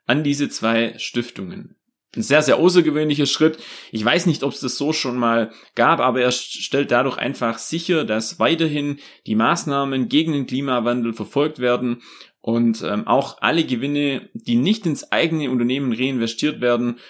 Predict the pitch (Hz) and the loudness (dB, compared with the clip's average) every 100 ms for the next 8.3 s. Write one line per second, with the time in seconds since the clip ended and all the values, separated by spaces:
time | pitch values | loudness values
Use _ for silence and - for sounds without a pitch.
0 | - - 113 117 160 175 131 - 165 160 | -14 0 2 2 2 0 -4 -6 -2 0
1 | 131 110 110 - 143 - 131 127 120 120 | 0 -2 -4 -2 -4 -2 -2 0 0 -2
2 | 120 - _ _ 123 127 117 107 117 120 | -6 -20 _ _ -2 2 2 2 0 -2
3 | 123 - 107 110 104 107 107 104 - 127 | -2 -4 -2 -2 -2 0 -2 -2 -2 -2
4 | 156 143 - 127 - 110 113 110 113 110 | 0 0 -2 -4 -4 -6 -2 0 -2 -4
5 | 110 104 107 - 101 110 113 110 107 110 | -8 -8 -10 -8 -4 -2 -2 -4 -2 0
6 | 110 - - _ - 104 110 107 107 113 | -2 -8 -20 _ -6 -4 -2 -2 0 0
7 | 117 113 - - - 160 147 143 131 123 | 0 -4 -18 -8 -2 0 0 0 0 0
8 | 123 123 120 | 0 -2 -2